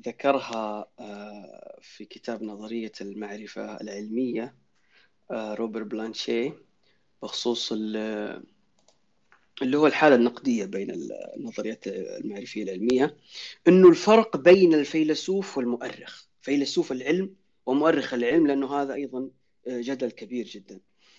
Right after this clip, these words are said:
فيلسوف العلم يعامل الواقع كأفكار،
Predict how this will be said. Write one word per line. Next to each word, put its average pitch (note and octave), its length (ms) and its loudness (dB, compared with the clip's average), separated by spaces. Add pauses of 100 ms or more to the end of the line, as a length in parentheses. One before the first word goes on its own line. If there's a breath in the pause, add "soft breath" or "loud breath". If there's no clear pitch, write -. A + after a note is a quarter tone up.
(1600 soft breath)
فيلسوف G#3+ 500 6
العلم A#3+ 500 6 (1500)
يعامل E3 840 4 (120)
الواقع F#3+ 720 0
كأفكار، - 720 -6